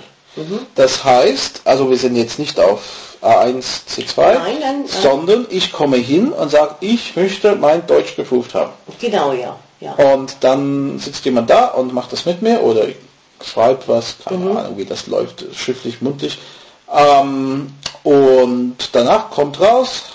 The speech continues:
Speaker 2: "Herzlichen Glückwunsch, Ihr Deutsch ist auf Niveau drei."
Speaker 1: Mhm.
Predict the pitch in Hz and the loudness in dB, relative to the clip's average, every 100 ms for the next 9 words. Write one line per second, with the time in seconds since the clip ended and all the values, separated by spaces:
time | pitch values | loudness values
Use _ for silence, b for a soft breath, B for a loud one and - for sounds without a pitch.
0 | B B B B _ - 170 220 147 - | B B B B _ -2 0 0 -2 -8
1 | 123 175 180 190 - 165 170 123 147 - | -4 -2 0 -2 0 -4 0 2 2 0
2 | 120 143 220 226 - - - - - - | 0 4 4 2 -8 -8 -8 -8 -6 2
3 | 143 175 175 - 160 143 156 151 151 147 | 4 2 -2 -8 -2 2 4 4 2 0
4 | - - 113 90 - _ B B B B | -6 2 2 0 -10 _ B B B B
5 | B _ 180 180 | B _ -6 -2